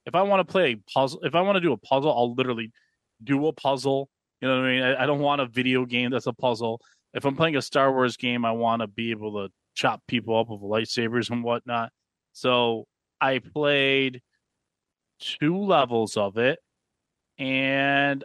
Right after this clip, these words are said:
I enjoyed the jokes more than anything. And that's, that's something we'll talk about,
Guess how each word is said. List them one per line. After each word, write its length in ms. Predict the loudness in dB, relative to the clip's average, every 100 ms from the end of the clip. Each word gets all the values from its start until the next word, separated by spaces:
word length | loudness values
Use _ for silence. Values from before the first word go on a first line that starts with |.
| -2
I 180 | 2 2
enjoyed 840 | 2 -2 -6 -2 2 2 0 -2
the 120 | -4
jokes 680 | -4 -8 -2 0 0 -2 -10
more 200 | -4 -2
than 180 | -2 -4
anything. 500 | -6 -8 -14 -18 -10
And 80 | 0
that's, 260 | 0 0 -8 _ _ _ _
that's 160 | -4 -2
something 280 | 0 0 2
we'll 140 | 0
talk 280 | 2 -2
about, 120 | -2